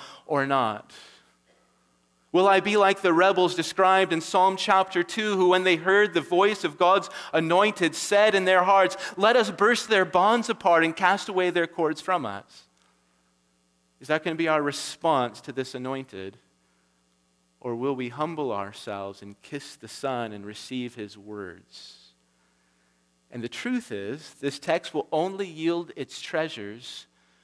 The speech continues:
to those who listen obediently to God's anointed. There's only one way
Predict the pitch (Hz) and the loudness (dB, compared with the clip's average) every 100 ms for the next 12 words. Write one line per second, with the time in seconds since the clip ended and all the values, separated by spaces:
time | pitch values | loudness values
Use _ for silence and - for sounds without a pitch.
0 | _ _ _ _ 131 135 156 151 139 127 | _ _ _ _ -8 -2 -2 -2 -8 -8
1 | 139 143 131 135 117 110 139 143 117 98 | -8 -10 -12 -12 -14 -12 -14 -8 -8 -10
2 | 95 98 - 104 104 104 101 - - - | -16 -18 -20 -14 -10 -10 -12 -18 -20 -20
3 | 95 95 _ 82 _ - _ _ _ _ | -20 -20 _ -20 _ -20 _ _ _ _
4 | _ _ _ _ _ _ _ 117 147 170 | _ _ _ _ _ _ _ -16 -8 -4
5 | 180 160 143 156 190 196 160 147 147 127 | -2 -2 0 0 0 -2 -4 2 2 2
6 | 135 151 | 0 -4